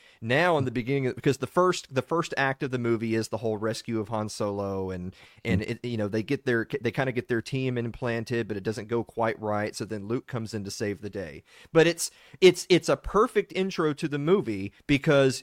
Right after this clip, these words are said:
Speaker 1: of course, when we all last saw Luke, he wasn't, he wasn't doing too well. And now you're seeing Luke. It's not just that he's a Jedi Knight now. I, I, don't worry about titles. It's he was a boy and now he's a man.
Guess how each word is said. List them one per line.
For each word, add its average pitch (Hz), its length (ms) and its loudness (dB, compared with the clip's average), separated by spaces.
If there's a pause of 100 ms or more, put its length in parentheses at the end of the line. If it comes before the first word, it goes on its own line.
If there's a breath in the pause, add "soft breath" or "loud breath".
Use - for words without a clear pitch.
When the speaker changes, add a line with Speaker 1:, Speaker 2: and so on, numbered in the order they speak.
Speaker 1:
of 139 220 6
course, 143 280 0
when 135 260 0
we 123 100 2
all 131 240 8
last 117 300 4
saw 220 220 6
Luke, 117 300 2
he 123 60 -2
wasn't, 110 400 4
he 110 80 0
wasn't 104 240 2
doing 104 240 4
too 92 160 -2
well. 82 340 -2
And 120 160 4
now 170 260 8
you're 156 160 2
seeing 131 340 0
Luke. 123 320 6
It's - 160 -2
not 165 240 6
just - 300 0
that 131 160 4
he's 131 240 -2
a 120 140 2
Jedi 107 560 0
Knight 104 300 -4
now. 90 260 -8
I, 117 60 -2 (260)
I, - 200 -12
don't 175 160 2
worry 147 160 2
about 117 180 0
titles. 104 380 -2 (260 loud breath)
It's 156 200 2
he 165 120 0
was 151 200 0
a 131 80 2
boy 156 400 2
and 107 100 0
now 113 160 2
he's 110 140 -2
a 101 40 -6
man. 95 520 -6